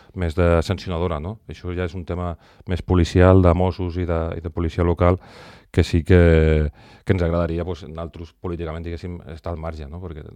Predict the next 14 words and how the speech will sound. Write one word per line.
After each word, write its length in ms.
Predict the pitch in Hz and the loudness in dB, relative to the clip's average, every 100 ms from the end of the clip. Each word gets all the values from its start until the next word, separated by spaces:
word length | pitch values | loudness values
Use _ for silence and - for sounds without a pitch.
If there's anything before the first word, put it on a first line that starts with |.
| - - - - | -20 -20 -20 -16
si 120 | - | -12
es 60 | 80 | -8
barreja 340 | 82 92 87 | -2 0 2
el 80 | 87 | 0
tema, 260 | 87 87 85 - _ _ _ _ | 0 0 -2 -8 _ _ _ _
el 140 | - 87 | -8 -4
tema 180 | 92 95 | -2 2
tècnic 360 | 107 98 95 | 2 2 0
amb 100 | 90 | -2
el 80 | 90 | -2
tema 180 | 95 92 | -2 -4
polític, 320 | 95 87 101 - - - _ | -4 -4 -4 -6 -20 -20 _
pues, 140 | 90 87 | -4 -2
normalment 600 | 90 95 95 95 98 | 0 0 0 -4 -8